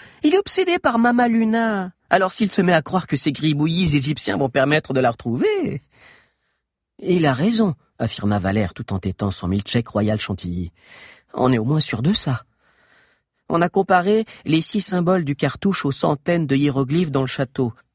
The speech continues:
La moitié des savants s'y sont mis. J'ai lu tous les livres que j'ai pu trouver sur le sujet et je suis parvenu à une certitude. Le cartouche parle bien de Marie-Lune et de sa tombe.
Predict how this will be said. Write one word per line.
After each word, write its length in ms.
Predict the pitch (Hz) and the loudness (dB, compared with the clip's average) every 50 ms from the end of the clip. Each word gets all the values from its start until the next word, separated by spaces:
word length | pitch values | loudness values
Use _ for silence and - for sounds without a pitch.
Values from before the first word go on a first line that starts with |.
| _ _ - | _ _ -2
La 160 | 156 170 180 | 0 2 2
moitié 380 | 196 214 240 240 - - 254 | 4 4 2 2 0 -2 0
des 120 | 220 233 214 | 0 0 0
savants 380 | - - 196 160 165 170 156 | 2 0 0 2 2 0 0
s'y 160 | 143 - 139 123 | -2 -2 -4 -4
sont 200 | - - 117 104 | -2 -2 -2 0
mis. 240 | 98 110 113 - _ _ _ _ _ _ _ _ _ _ _ _ _ _ | 0 -2 -2 -4 _ _ _ _ _ _ _ _ _ _ _ _ _ _
J'ai 240 | - 127 110 151 156 | -4 0 2 2 2
lu 160 | 175 190 208 - _ _ | 2 2 0 -2 _ _
tous 180 | 311 302 302 | -6 -4 -2
les 120 | 285 285 262 | -2 -2 0
livres 320 | 262 277 277 247 233 233 | 0 0 0 0 0 -2
que 160 | 226 - 214 | -2 -2 -2
j'ai 120 | 185 202 208 | -2 -2 -2
pu 140 | - 240 208 | -2 -4 -4
trouver 260 | - - 214 196 214 | -2 -2 0 0 0
sur 160 | 190 - 180 | -2 0 0
le 80 | 190 190 | 0 0
sujet 400 | 165 - 196 185 208 233 247 233 - - - - - - - - - _ _ _ _ _ | 0 0 0 0 2 0 -2 -4 -8 -12 -20 -20 -20 -20 -20 -20 -20 _ _ _ _ _
et 80 | - 180 | -2 0
je 120 | 165 214 | 2 2
suis 200 | 226 - - 269 | 0 0 -2 -2
parvenu 540 | - 277 233 208 214 220 220 240 254 254 254 - - - - _ _ _ _ - | 0 0 0 2 2 2 2 2 2 0 -2 -6 -12 -20 -20 _ _ _ _ 2
à 120 | 185 196 | 4 4
une 160 | 208 254 269 247 | 4 2 0 0
certitude. 720 | - 233 190 - - 170 151 - - 110 - - - - _ _ _ _ _ _ _ _ _ _ | 0 -2 -2 -2 -2 -6 -6 -4 -4 -6 -6 -6 -8 -12 _ _ _ _ _ _ _ _ _ _
Le 160 | - 165 160 | 0 0 0
cartouche 540 | - - 254 220 - - - 214 190 - - | 2 0 0 0 0 -2 -2 -2 -2 -2 -2
parle 260 | 180 160 147 151 143 | 0 0 2 0 0
bien 280 | 127 131 175 226 220 | 0 0 0 0 2
de 100 | 175 151 | 0 0
Marie-Lune 580 | 139 165 240 254 202 190 175 170 175 190 208 202 | 2 2 2 2 2 0 0 0 0 0 2 2
et 60 | 190 | 2
de 100 | 170 190 | 0 0
sa 180 | 165 - 160 147 | 0 -2 -2 -4
tombe. 400 | - - 185 131 98 80 - | -2 0 0 0 0 -2 -8